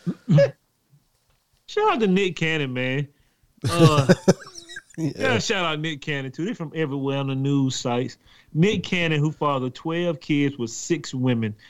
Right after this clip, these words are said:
Speaker 1: say he's all in if Taylor Swift wants to have a baby with him.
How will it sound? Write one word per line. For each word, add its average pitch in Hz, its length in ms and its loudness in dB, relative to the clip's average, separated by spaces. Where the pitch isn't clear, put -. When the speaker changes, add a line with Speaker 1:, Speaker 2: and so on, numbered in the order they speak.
Speaker 1:
say 151 560 2
he's 165 240 4
all 185 420 2
in 147 260 -2
if 123 160 -6
Taylor 170 440 -4
Swift 143 420 -2
wants 127 220 -2
to 113 100 -6
have 117 200 -2
a 113 40 -2
baby 107 320 -2
with 98 240 -4
him. 98 160 -4